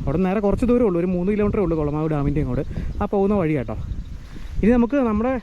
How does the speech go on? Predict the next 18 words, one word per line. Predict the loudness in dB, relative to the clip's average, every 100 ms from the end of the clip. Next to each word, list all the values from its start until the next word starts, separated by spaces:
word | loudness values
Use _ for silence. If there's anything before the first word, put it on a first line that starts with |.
| -4
ആ, | -4 -2
പൊട്ടൻപടി | 0 0 2 2 2
മല | 2 2 2
ഇതിൽ | 2 0 0 0
ഈ | 2
ഒരു | 2
ഓഫ് | 0
റോഡ് | 0 2
കുറേ | 2 0 0
ദൂരം | 0 0
കയറി | -2 -4 -4
പോകണം | -6
കേട്ടോ. | -4 -6 -8 -20 -20 -20 -18 -10 -10 -10 -10 -10
അടിപൊളി | -6 -4 0 0
കേട്ടോ. | -2 -4 -6
ദേ | -8 -10
നല്ല | -6 -4 -2
തണുപ്പും | -2 0 -2